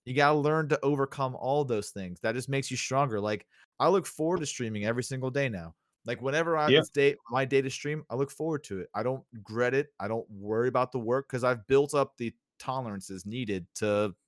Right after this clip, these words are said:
Speaker 1: to make it, you know? Like
Speaker 2: Yeah,
Speaker 1: that,
Speaker 2: exactly.
Speaker 1: but that's why eight, per-, you know, eight, eight, like, after eight months, most streamers are done,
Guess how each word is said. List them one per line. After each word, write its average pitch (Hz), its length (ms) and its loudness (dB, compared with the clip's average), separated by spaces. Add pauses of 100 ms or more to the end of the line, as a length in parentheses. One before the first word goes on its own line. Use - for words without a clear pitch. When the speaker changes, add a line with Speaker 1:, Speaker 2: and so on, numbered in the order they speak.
(120)
Speaker 1:
to 107 100 -6
make 131 220 -4
it, - 140 -14 (240)
you 98 120 -8
know? 120 160 -6 (760)
Like 123 140 6
Speaker 2:
Yeah, - 80 8 (100)
Speaker 1:
that, 113 80 2
Speaker 2:
exactly. 120 460 2 (280)
Speaker 1:
but 120 80 0
that's 123 180 0
why 135 240 4
eight, 143 220 4
per-, 139 80 2 (120)
you 127 100 -4
know, 113 200 -2 (540)
eight, 120 320 0
eight, 107 220 -2
like, 98 200 -4
after 120 280 2
eight 139 160 2
months, 135 280 0
most 117 200 -2
streamers 117 320 -6
are 107 60 -4
done, 95 280 -4